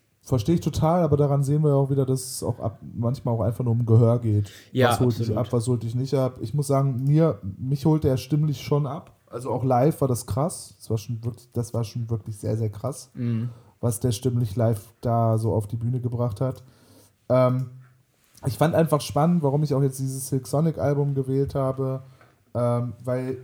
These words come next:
Speaker 1: ich einfach sehr, sehr krass fand, welche beiden Künstler sich da zusammengetan haben.
Speaker 2: Mhm.
Speaker 1: Beide haben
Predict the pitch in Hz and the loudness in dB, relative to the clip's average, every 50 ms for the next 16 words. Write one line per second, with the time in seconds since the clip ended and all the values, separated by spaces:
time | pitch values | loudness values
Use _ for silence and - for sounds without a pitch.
0 | - - - - - - 143 143 - 147 139 117 127 139 143 139 143 143 143 - | -14 -18 -16 -12 -8 -6 -6 -6 -4 -6 -6 -4 -2 0 0 0 0 -2 -2 -2
1 | - 151 156 165 - - 147 143 143 143 147 143 - 123 123 135 131 - 139 131 | -4 -2 -2 -2 -2 -2 -2 0 0 0 -2 -4 -4 -4 -4 -4 -4 -4 -6 -6
2 | 123 - - 127 117 127 143 143 147 139 - 143 147 156 - - 151 139 131 135 | -6 -6 -4 -2 -2 0 0 -2 -2 -2 -2 -2 -2 -2 -4 -4 -4 -4 -4 -4
3 | 131 - - 131 123 - 131 117 123 135 160 175 170 165 - - 170 165 165 160 | -6 -8 -10 -10 -8 -8 -6 -6 -4 -4 -4 -4 -4 -4 -6 -6 -6 -4 -4 -4
4 | 165 170 170 175 196 - - 127 123 127 123 127 139 - - - _ _ _ _ | -4 -4 -4 -6 -6 -6 -4 -4 -2 -2 -2 -2 -4 -8 -12 -20 _ _ _ _
5 | _ _ _ _ - 135 131 147 165 160 165 151 143 147 143 143 135 143 139 | _ _ _ _ -2 2 2 4 4 4 4 4 4 2 2 0 0 0 -2